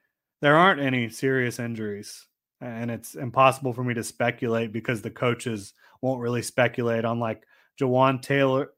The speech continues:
Jawan might be the furthest from coming back. Uh, maybe James Robinson is the furthest from being fully back. I'm not sure,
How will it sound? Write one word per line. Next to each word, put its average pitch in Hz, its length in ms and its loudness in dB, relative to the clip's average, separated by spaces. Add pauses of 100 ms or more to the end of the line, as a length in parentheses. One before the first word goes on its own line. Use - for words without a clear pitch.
(400)
Jawan 151 440 6
might 143 240 2
be 160 100 2
the 160 140 0
furthest 147 420 0
from 131 180 -4
coming 131 340 -2
back. 117 340 -6 (300)
Uh, 120 200 -12
maybe 131 320 4
James 135 320 2
Robinson 143 460 2
is 110 100 -6
the 117 80 -6
furthest 113 440 -4
from 113 180 -6
being 110 260 -4
fully 110 300 -6
back. 101 300 -12
I'm 120 120 -4
not 139 180 0
sure, 107 380 -12